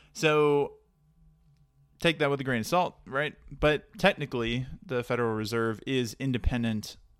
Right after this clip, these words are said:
of the U S government. So fiscal is the government, monetary is the Federal Reserve.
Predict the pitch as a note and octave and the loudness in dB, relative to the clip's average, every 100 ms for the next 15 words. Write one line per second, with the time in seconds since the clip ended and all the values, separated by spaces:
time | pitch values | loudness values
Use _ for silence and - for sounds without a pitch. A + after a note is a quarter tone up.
0 | - A2+ A2+ G#2+ - - _ _ A2+ A2 | -8 -4 -4 -4 -12 -20 _ _ -14 -8
1 | G#2+ G#2 G#2 G#2 _ - B2+ - A#2+ G#2+ | -6 -6 -6 -8 _ -18 -16 -10 -6 -4
2 | - A2 G#2 G#2 - B2+ A2+ - - - | -4 -4 -4 -6 -2 -2 -2 -8 -20 -20
3 | - D#3 D3+ D#3 D3+ D3+ D3+ - _ _ | -6 -2 0 0 -2 -4 -8 -18 _ _
4 | C#3+ C3 C3 A#2+ A#2+ B2 B2 B2 A#2+ - | -2 0 -2 -4 -4 -2 0 0 -2 -6
5 | A#2+ A2+ A#2+ B2 A#2 B2+ A#2+ A#2 A#2 C3+ | -6 -2 0 0 -4 -2 -2 -2 -6 -10
6 | _ - A#2+ A2 A2 G#2 - - A#2 A#2 | _ -14 -10 -8 -8 -10 -16 -12 -6 -4
7 | A2+ G#2 G#2 G#2 A2 - | -2 -4 -6 -6 -6 -8